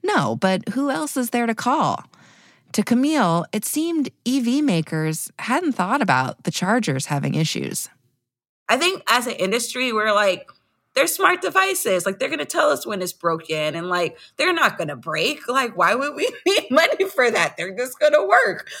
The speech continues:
Speaker 2: And so that kinda, like, h-, hit me. And so I was like, "Oh, man, like, it would be crazy if I could teach people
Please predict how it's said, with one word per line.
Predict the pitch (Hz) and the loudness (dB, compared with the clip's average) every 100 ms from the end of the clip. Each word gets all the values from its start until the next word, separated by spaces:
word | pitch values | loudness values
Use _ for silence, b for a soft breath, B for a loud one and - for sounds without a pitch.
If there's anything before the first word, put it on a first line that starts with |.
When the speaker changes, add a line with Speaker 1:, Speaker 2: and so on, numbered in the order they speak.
| B | B
Speaker 2:
And | 220 | -2
so | 233 214 | 2 2
that | 208 214 269 - | 4 4 2 0
kinda, | 254 247 | -2 0
like, | 226 185 156 - | 0 -2 -2 -10
h-, | 202 202 | -12 -8
hit | 208 277 277 | 2 2 2
me. | 196 | -4
And | 214 226 | -2 -2
so | 226 | 2
I | 208 | 2
was | 208 | 2
like, | 175 160 | 0 0
"Oh, | 175 165 160 | 0 0 0
man, | 170 156 151 | -4 -4 -4
like, | 156 139 | -6 -4
it | 180 | 2
would | 190 | 2
be | 190 | 2
crazy | - 233 233 233 196 185 180 | -4 0 2 0 -2 -2 -2
if | 175 | -4
I | 170 | -4
could | 170 165 | -4 -6
teach | 370 453 | -4 -4
people | - 226 214 165 160 160 | -6 -8 -2 -2 -2 -6